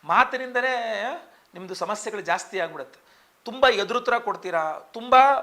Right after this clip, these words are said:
ಎಂಡ್, ಮಾತ್ರ ಎಂಡ್ ಮಾಡಲ್ಲ ನೀವು, ಅದಕ್ಕೆ ಮತ್ತೊಂದೇನೋ ಮಾತಾಡ್ತೀರಾ, ಅದಕ್ಕೆ ಅವ್ರು ಇನ್-, ಎದುರುಗಡೆ ಇನ್ನೊಂದೇನೋ ಮಾತಾಡ್ತಾರೆ, ಮತ್ತೆ ನೀವೇನೋ ಮಾತಾಡ್ತೀರಾ, ಅದು ಎಲ್ಲಿಗೋ ಎಳ್ಕೊಂಡು ಹೋಗುತ್ತೆ. ಸುಮ್ಮನೆ ಆಗ್ಬಿಟ್ರೆ ಸರಿ ಹೋಗ್ಬಿಡ್ತಿತ್ತು.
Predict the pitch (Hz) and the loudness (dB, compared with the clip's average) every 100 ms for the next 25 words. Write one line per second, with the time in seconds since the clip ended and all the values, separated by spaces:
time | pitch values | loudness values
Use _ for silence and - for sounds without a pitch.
0 | - _ _ _ _ _ _ _ _ - | -4 _ _ _ _ _ _ _ _ 0
1 | 277 262 190 208 269 269 254 247 277 262 | 0 -2 -2 0 0 0 -2 -2 0 0
2 | 208 165 147 120 117 _ _ _ _ _ | 0 0 -2 -8 -20 _ _ _ _ _
3 | _ - 220 269 240 233 247 247 247 214 | _ -2 0 0 -2 0 0 0 -2 -4
4 | 202 160 131 117 - _ - 180 170 180 | -6 -8 -12 -12 -16 _ -10 -8 -6 -4
5 | 226 208 202 190 214 220 190 208 196 185 | -6 -10 -10 -4 -4 -4 -6 -8 -8 -8
6 | 156 139 - - 208 214 214 214 202 185 | -8 -10 -10 -8 -6 -6 -4 -6 -6 -6
7 | 160 143 - 190 202 220 208 180 180 165 | -8 -8 -8 -8 -4 -2 -2 -2 -6 -10
8 | 139 - - _ _ _ _ _ _ _ | -12 -16 -20 _ _ _ _ _ _ _
9 | _ - - - - - 320 359 320 294 | _ -20 -18 -16 -12 -8 -4 0 0 0
10 | 294 247 240 240 - - 139 123 | -4 -4 -2 -4 -4 -14 -16 -18